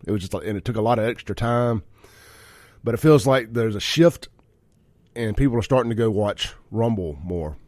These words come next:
I've been getting some notifications on my phone that, uh, <clears throat> I've gotten some new subscribers there, so maybe I need to go start updating the show there too. All right. We're gonna start with Rumble. I know everybody's on pins and needles. Everybody wants to talk about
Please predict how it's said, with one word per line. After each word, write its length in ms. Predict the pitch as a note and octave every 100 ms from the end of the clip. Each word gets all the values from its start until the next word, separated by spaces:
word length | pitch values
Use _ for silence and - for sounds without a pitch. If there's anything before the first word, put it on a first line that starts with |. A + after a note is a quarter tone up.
| - -
I've 160 | A2
been 160 | A#2+ A2+
getting 180 | B2 G#2+
some 400 | A2 F#2 D#2+ -
notifications 680 | G#2+ B2 G2 G#2 B2 A2+ G#2
on 80 | G#2
my 100 | F2
phone 540 | C3 C3+ A#2 G2+ F#2+ - _ - - - - _ _ -
that, 240 | A#2+ A2
uh, 340 | G#2+ G2+ F2+ E2 - - - - -
<clears throat> 0 |
I've 560 | C#3 D3+ G2+ F2+ G#2+ G#2+
gotten 200 | A2+ G2+
some 120 | G#2+
new 80 | G2+
subscribers 600 | - - B2+ A#2 E2+ F2+
there, 140 | E2
so 120 | G2+
maybe 200 | G#2+ G#2
I 40 | G2
need 160 | F#2+
to 40 | F2
go 180 | F2
start 200 | E2+ F#2
updating 380 | E2 C#2+ D#2+ D2+
the 60 | D2
show 180 | E2 C#2
there 140 | A#1+
too. 180 | - G#1+ - - -
All 100 | D3+
right. 160 | C#3+ - - - - - - - - - - - -
We're 100 | F3+
gonna 120 | B3
start 280 | - A3+ F#3+
with 100 | C3+
Rumble. 340 | A#2+ F#2 D#2+ - - -
I 140 | -
know 140 | A#3+ A3
everybody's 480 | G#3 G3+ F#3+ F#3 F3+
on 160 | F3+
pins 260 | D#3 E3+ D3
and 80 | C3
needles. 160 | A2+
Everybody 300 | D3+ G#3 G3+
wants 200 | F3+ F3
to 60 | -
talk 220 | D#3 D3
about 400 | B2 C3 B2+